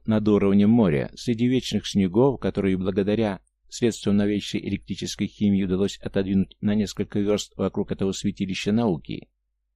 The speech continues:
здесь, где астроном почти постоянно оставался на целые сотни сажен выше всяких облаков, окруженный необыкновенно чистым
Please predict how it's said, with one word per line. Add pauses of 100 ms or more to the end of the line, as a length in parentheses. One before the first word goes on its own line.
(160)
здесь,
где
астроном
почти
постоянно
оставался
на
целые
сотни
сажен
выше
всяких
облаков, (280)
окруженный
необыкновенно
чистым